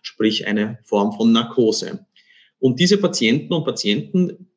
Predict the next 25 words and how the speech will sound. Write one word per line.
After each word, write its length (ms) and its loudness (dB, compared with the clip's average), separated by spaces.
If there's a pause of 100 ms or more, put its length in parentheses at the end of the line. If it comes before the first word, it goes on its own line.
(120)
bedarf 480 -2
und 180 0
benötigen 520 0
ja 320 0
einer 400 0
sehr 240 -2
intensiven 760 0
Betreuung. 560 0
Daher 220 0
kommt 320 -2
auch 180 -2
das 380 -2
Wort 260 2
Intensivstation, 1500 0 (300)
wo 100 2
mehrere 460 4
Personen, 680 2
im 120 -2
Regelfall 560 0
mindestens 540 -2
eine 540 0 (300)
diplomierte 680 2
und 120 -4
speziell 420 -4
ausgebildete 1040 -2